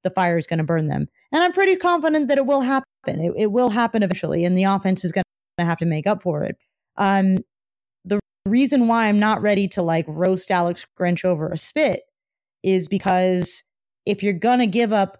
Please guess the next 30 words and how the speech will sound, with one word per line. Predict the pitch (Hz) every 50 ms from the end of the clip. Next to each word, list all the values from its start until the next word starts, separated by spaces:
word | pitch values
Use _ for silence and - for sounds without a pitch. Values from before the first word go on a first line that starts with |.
| _ _ _
yards, | - 185 220 247 - - 247 208 190 185 170 151 170
make | 170 175 185 226 269 254 - -
those | 233 226 233 226
opposing | 226 202 226 233 226 208 220
offenses | 196 190 208 220 - 277 277 262 - 294 208 180 160
look | - 220 220 -
like | 196 185 - -
U | 196 196 -
S | 202 202 190 -
C's | 202 180
offense | 175 175 170 - 185 175 170
from | - 185 185
<laughs> | 165
last | 151 160 147 120 - - 180
year | 170 156 147 147
or, | 156 156 175 170 185
or | 180
the | 165 185
year | 180 175 170
before. | 151 170 - - 175 - - - - - - _ _ _ _ _ _ _ _ _ _ _
If | - 220 196 196
y-, | 185 185 - -
I | - 202 214 247 269
will | 254 254 247 220
give | 185 240 247 254 208
opposing, | 226 180 190 220 220 226 226 196 240 226 220 220 214 -
opposing | - 190 - 226 220 220 220 220 220 214 214
offenses | 135 196 202 208 - 226 214 196 220 220 196 196
as | 190 190
many | 180 185 208 233 240 - -